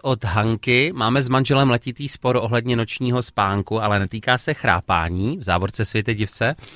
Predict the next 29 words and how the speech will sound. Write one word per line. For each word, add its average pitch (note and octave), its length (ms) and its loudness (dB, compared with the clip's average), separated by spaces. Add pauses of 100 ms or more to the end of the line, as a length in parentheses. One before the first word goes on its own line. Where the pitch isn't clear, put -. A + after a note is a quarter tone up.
(180)
ale A2 160 -2
studeného C#3+ 600 2
odchovu. B2 460 -6 (360)
Já G2 100 -4
jsem C3+ 160 -4
zastáncem C3 540 4
vypnutého C3 500 0
topení A#2 540 -4
a A2+ 160 -4
mírně A#2+ 580 -2
otevřené B2+ 480 0
větračky. G#2+ 800 -2 (380)
Můj C3+ 220 0
muž C#3+ 260 0
ideálně C3+ 420 0
dvaadvacet A#2 500 0
stupňů B2 360 -4
v A2 40 -6
místnosti A#2+ 480 -4
s - 100 -6
tím, A2+ 320 0
že A2 140 0
je A#2 120 6
asi B2 240 2
nelogické A#2+ 640 4
se A#2+ 140 0
v G#2 60 -4
noci A#2 260 2
nachladit. A#2 580 2